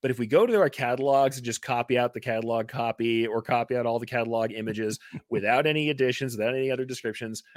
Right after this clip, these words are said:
Speaker 2: <laughs>
Speaker 1: then we're just providing the garment dec-, garment catalog. Like, that's,
Speaker 2: Yeah.
Speaker 1: that's fine. But most of the way that's written is for us. You know, it's written for
Speaker 2: Correct.
Speaker 1: us.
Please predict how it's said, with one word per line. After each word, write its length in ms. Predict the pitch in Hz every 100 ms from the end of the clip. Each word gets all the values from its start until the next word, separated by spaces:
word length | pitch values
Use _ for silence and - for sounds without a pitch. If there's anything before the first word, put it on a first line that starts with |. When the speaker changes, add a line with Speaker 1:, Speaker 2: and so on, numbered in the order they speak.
| 139 -
Speaker 2:
<laughs> 300 | - - -
Speaker 1:
then 140 | 202
we're 80 | 233
just 200 | 247 233
providing 520 | 262 175 156 156 139
the 180 | 131 123
garment 380 | 123 120 117 107
dec-, 120 | 117 110 _ _
garment 280 | 123 113 104
catalog. 480 | 117 101 90 71 101
Like, 220 | 120 -
that's, 160 | 147 117
Speaker 2:
Yeah. 40 | -
Speaker 1:
that's 160 | 139 -
fine. 440 | - 170 208 196
But 240 | 151 139 131
most 300 | 143 208 208
of 60 |
the 60 | 180
way 140 | 170
that's 240 | 165 139 -
written 260 | 143 180
is 160 | 165 139
for 240 | - 123
us. 360 | 131 - - - _ _ _ 139
You 80 |
know, 40 | 131
it's 140 | 120
written 180 | 156 196
for 120 | 202
Speaker 2:
Correct. 100 | 277
Speaker 1:
us. 120 | -